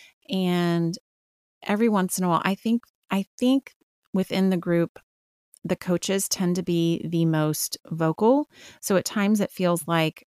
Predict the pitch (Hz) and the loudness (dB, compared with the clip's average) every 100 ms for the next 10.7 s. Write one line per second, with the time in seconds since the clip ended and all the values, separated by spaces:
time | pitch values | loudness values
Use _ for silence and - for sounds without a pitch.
0 | _ 180 185 165 147 - 156 170 - 165 | _ -2 0 0 -2 -2 -2 0 0 -2
1 | 160 151 156 156 156 151 - 170 160 - | -2 -6 -6 -6 -4 -6 -6 -8 -8 -6
2 | 175 175 185 208 220 - 185 185 170 170 | -4 -2 -2 -4 -4 -4 -2 0 -2 -6
3 | - 175 180 - 170 160 156 143 175 170 | -6 -4 -4 -4 -4 -2 -4 -4 -4 -4
4 | - 175 170 170 - 196 202 214 208 185 | -4 -4 -2 -4 -4 -2 0 2 0 0
5 | 170 160 160 156 156 - - 196 208 208 | -2 -2 -2 -4 -4 -6 -4 2 2 2
6 | 180 165 160 156 - 160 160 170 175 180 | -2 -4 -4 -4 -4 -2 0 0 0 -2
7 | 180 143 151 147 - _ _ _ - 190 | -2 -6 -6 -8 -12 _ _ _ -4 0
8 | 175 - 165 170 185 208 214 - 196 175 | 0 2 2 2 2 2 0 -2 -2 0
9 | 170 175 - 175 160 - 147 - - 165 | -2 -4 -8 -4 -4 -2 -4 -6 -6 -4
10 | 156 156 - 175 151 151 | -4 -4 -6 -6 -2 -2